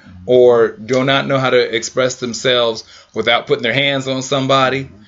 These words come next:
Speaker 2: you're probably more likely than not gonna exhibit that behavior, as well as if you find somebody who, uh, is constant, is, is consistently, uh, cheating.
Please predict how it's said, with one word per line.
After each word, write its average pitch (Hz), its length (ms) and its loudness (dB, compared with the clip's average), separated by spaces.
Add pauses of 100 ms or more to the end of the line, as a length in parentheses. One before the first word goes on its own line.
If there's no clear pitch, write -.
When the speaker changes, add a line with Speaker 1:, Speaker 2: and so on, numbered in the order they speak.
(160)
Speaker 2:
you're 131 320 -2
probably 160 520 0
more 139 220 2
likely 135 380 0
than 123 180 -6
not 127 200 -4
gonna 123 140 -8
exhibit 117 260 -4
that 113 260 -6
behavior, 127 340 -2
as 120 140 -2
well 127 180 2
as 123 120 0
if 123 140 -6
you 120 100 -2
find 127 280 -2
somebody 117 400 -4
who, 113 360 -4 (380)
uh, 107 340 -4
is 113 160 -6
constant, 143 720 -4 (140)
is, 120 420 -6
is 113 160 -8
consistently, 123 800 -4
uh, - 380 -8 (240)
cheating. 131 380 -2